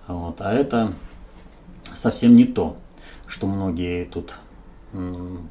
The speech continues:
как, о, о ком мы говорили, кто придает интерес России. Вот. А, значит, э, что касается интересов Европы в отношении, э, Украины. Европа в отношении Украины имеет те же самые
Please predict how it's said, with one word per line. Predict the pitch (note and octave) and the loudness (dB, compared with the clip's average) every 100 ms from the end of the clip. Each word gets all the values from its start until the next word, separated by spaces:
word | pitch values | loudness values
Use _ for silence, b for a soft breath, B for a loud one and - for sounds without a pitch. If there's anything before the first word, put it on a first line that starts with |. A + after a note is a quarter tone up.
| - | -12
как, | - - | -10 -10
о, | - A2 A2+ - | -2 0 0 -2
о | - | -2
ком | A#2 G2 | 2 2
мы | F#2 | 0
говорили, | G2+ A2+ C#3+ A#2+ | 2 6 6 4
кто | - G2+ F#2 | -2 -4 -4
придает | - - F2 F#2+ F#2+ | -4 -6 -4 -4 -4
интерес | E2 F2+ F2 | -4 -4 -6
России. | F#2 F2+ - D#2 - - - - - B B B B B B - | -6 -8 -6 -8 -10 -18 -20 -20 -20 B B B B B B -2
Вот. | F#2 E2+ - - | 0 0 -4 -4
А, | A2 G#2 G2+ F#2+ | 0 2 2 4
значит, | A2+ A2+ A#2 - | 2 4 0 -2
э, | - A2 G#2 G2+ - B B - | -2 2 2 0 -6 B B -2
что | - D#3+ | 4 6
касается | C#3+ D3+ D3+ C#3 A#2+ | 6 8 8 8 10
интересов | A2+ A2+ C#3 D3 A#2+ - - - | 8 8 4 4 0 -2 -8 -2
Европы | G#2 C3+ C3 C#3+ D#3 A2+ | 8 8 12 12 12 10
в | F#2 | 4
отношении, | G2 F#2+ F2+ - D3 D3+ C3 B2 A2 - | 2 0 -2 6 6 8 6 6 2 -2
э, | G2+ G#2+ | -6 -6
Украины. | - - A2+ G2+ E2 D#2+ D#2 B B B B A2 | -6 2 4 4 2 -4 -8 B B B B 4
Европа | A#2 D3+ F3 G#3+ G#3+ - | 8 10 12 12 12 10
в | A#2 | 4
отношении | A#2 C#3 - C#3+ A2+ | 6 4 6 8 8
Украины | G#2+ F#2 A2 C#3 F#3 F#3 - | 8 2 4 6 6 2 4
имеет | B2 C3+ A#2+ G2+ - - | 8 10 8 6 -2 0
те | - C#3+ A2+ | 8 10 10
же | F2+ F#2+ | 6 -4
самые | - - B2 G#2+ F#2 F2 E2+ | -4 2 4 4 2 -2 -6